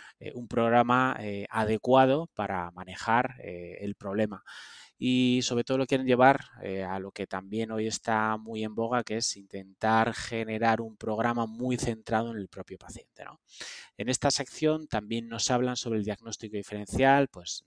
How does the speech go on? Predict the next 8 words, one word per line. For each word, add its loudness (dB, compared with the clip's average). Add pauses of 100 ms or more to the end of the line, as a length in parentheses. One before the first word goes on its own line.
de -18
vértigos, -6
alteraciones -12
sensoriomotoras, -6
así -10
como, -12
pues, -20
bueno, -20